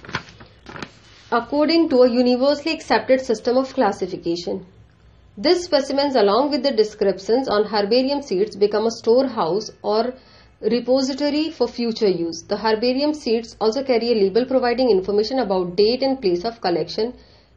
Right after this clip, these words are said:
English, local and botanical names, family, collector's name, et cetera. Herbaria also serve as quick referral systems in taxonomical studies. One point four point two Botanical Gardens. These specialized gardens have collections of living plants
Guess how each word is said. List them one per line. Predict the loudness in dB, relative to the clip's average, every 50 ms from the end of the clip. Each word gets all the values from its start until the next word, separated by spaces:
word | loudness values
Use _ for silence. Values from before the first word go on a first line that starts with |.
| 0
English, | 2 2 4 4 2 0 -2 0
local | 2 2 2 2 2 2 0
and | 2 2
botanical | 2 0 0 2 2 0 2 4 4 2
names, | 4 4 4 2 0 -2 -6
family, | -4 -2 0 2 2 0 0 -2 -4
collector's | -4 -2 0 0 0 0 -2 -2 -2 -2 -2 -2
name, | 0 4 4 4 4 2 0
et | -4 -6 -4 -4
cetera. | -6 -6 -6 -8 -12 -14 -14 -16 -20 _ _ _ _ -20 _ -20 -20 -8 0
Herbaria | 2 4 4 6 4 4 4 2 2
also | 2 0 0 -2
serve | -4 -2 0 2 2 2 2 0 -4 -6 -6
as | -4 -4 -6 -8
quick | -12 -10 -6 -4 -4 -2
referral | 0 2 2 2 0 0 0 2 2 2
systems | 0 -4 -6 -8 -4 -2 -2 -2 0 0
in | 0 -2 -2 -4 -4 -2
taxonomical | -2 -2 0 0 0 0 0 0 -2 -2 0 0 0 0
studies. | -2 -2 -2 -2 0 0 -2 -4 -6 -8 -14 -20 -20 _ -20 _ _ _ _ _ _ _ -20 -20 -20 -20 -20 _ _ _ _ _ _
One | 0 2 2 2 2
point | 2 2 2 2 2
four | 2 4 4 4 4
point | 2 0 -2 -2 -2
two | -4 -4 0
Botanical | 2 2 2 4 4 4 2 4 4 2 2
Gardens. | 2 0 -2 -2 -2 -4 -4 -4 -4 -6 -10 -20 -20 _ _ -20 -20 -20 -20 _ _
These | -4 0 2 2 2 0
specialized | 0 -2 -2 0 0 0 0 2 2 0 0 0
gardens | 2 2 4 2 2 2 0 0
have | 0 -2 -2 -2
collections | 0 0 2 2 2 0 0 0 0 2 2
of | 0 0 -2
living | -2 -4 -2 -2 -2 -2 -4 -4
plants | -2 -2 0 0 0 0 -2 -4 -6 -10